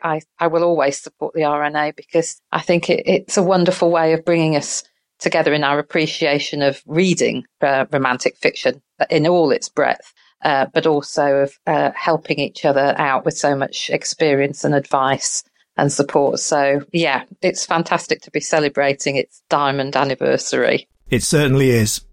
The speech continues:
Speaker 2: Nicola Cornick, thanks very much. It's been really nice to talk to you about your writing and, of course, the work of your R N A sixty choice, Mary Stewart.
Speaker 1: Thank you. It's been great.
Speaker 2: And, dear listener, thanks to you too for listening.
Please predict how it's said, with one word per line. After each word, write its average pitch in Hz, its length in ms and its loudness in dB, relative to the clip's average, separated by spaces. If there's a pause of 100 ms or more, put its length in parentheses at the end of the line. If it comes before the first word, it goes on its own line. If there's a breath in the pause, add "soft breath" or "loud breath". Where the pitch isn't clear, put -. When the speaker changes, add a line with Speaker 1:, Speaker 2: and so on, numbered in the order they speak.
(160)
Speaker 2:
Nicola 156 280 2
Cornick, 147 420 2
thanks 151 320 0
very 151 200 4
much. 127 280 0
It's 117 100 -6
been 131 260 4
really 143 240 4
nice 120 220 2
to - 100 -10
talk 135 260 2
to - 120 0
you 117 40 6
about 117 220 0
your 117 140 4
writing 117 480 2 (240 loud breath)
and, 139 160 4
of 147 80 2
course, 143 240 4
the 135 100 4
work 120 200 4
of 117 100 2
your 120 260 4
R 135 200 4
N 120 80 4
A 117 80 4
sixty - 400 0
choice, 110 460 0 (280 soft breath)
Mary 117 260 4
Stewart. 110 540 0 (720)
Speaker 1:
Thank 208 320 2
you. 160 120 2
It's 92 160 -2
been 175 220 0
great. 135 420 0 (1500)
Speaker 2:
And, 180 220 6
dear 143 180 6
listener, 143 480 2
thanks 165 280 0
to 156 100 2
you 160 100 4
too 156 240 2
for 131 140 0
listening. 120 440 2